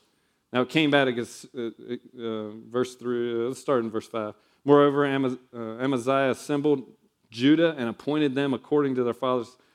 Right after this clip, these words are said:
household, commanders of thousands, commanders of hundreds. And Benjamin took a census from twenty years," and I'm just gonna kinda fly down through here,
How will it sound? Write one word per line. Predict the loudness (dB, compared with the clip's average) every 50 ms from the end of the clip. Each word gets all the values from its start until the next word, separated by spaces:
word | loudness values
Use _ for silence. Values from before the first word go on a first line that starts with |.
| _ _ _ _ _ -2
household, | 0 0 0 0 0 0 0 -2 -2
commanders | -4 -2 0 0 2 2 2 2 2 0 0
of | -4 -8 -4
thousands, | 0 0 2 2 2 0 0 -2 -4 -6 -8
commanders | -8 -10 -8 -6 -4 -4 -4 -4 -6
of | -6 -6
hundreds. | -6 -4 -4 -2 -2 -2 -2 -2 -6 -10 _ _ _ _ _ _ _ _ _ -14
And | -8 0 4
Benjamin | 4 4 4 4 0 -2 -2
took | 0 -2 -2 -2
a | -2 -6
census | -6 -4 -4 -4 -2 0 2 2 4 2 2
from | -2 -6 -8 -8 -6
twenty | -6 -6 -4 0 0
years," | 2 2 2 2 2 2 2 0 -2 -4
and | -6 -8 -8 -8 -8
I'm | -10 -12
just | -12 -10 -8
gonna | -8 -8
kinda | -6 -6 -6 -6 -8 -10 -14 _ _ _ _ _ -20 -20 -20 -20 -20 _ _ _ _
fly | -2 0 0 0
down | 0 0 -2 -2 -2
through | -2 -2 0 2
here, | 4 4 4 4 2